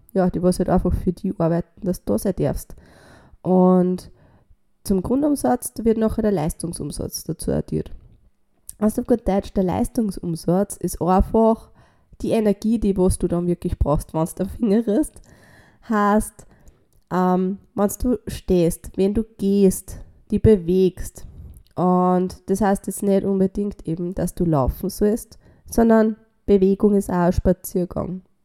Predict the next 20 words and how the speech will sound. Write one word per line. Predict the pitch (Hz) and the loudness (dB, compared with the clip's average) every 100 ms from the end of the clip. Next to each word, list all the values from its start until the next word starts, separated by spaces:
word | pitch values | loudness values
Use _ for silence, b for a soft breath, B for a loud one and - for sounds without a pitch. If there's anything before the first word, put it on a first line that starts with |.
| _ _ | _ _
So | - 196 185 | 2 4 4
wie | 185 185 208 220 _ _ _ B B B - | 2 2 -2 -8 _ _ _ B B B -4
ich | 196 | 0
meine | 185 185 180 185 - | 2 2 0 -2 -4
zehntausend | 202 196 175 180 170 | -2 0 0 -2 -4
Schritte | 285 269 | -2 0
sammelt | 240 214 220 214 | 0 0 0 0
am | 208 208 | -2 0
Tag, | 202 202 - | 0 0 -4
das | 196 | -6
ist | 196 | -4
halt | 185 | -4
so | - 185 180 | -2 -2 -2
mein | - 175 165 | -4 -2 0
Leistungsumsatz, | 175 208 - 208 208 196 202 - 190 - | 0 0 -2 -4 -4 -2 -4 0 -2 -2
ich | - | -4
gehe | 170 | -2
dafür | 180 - 175 | -2 -4 -4
nicht | 160 | -4
laufen. | 165 165 202 - 196 | -2 -2 -2 -4 -6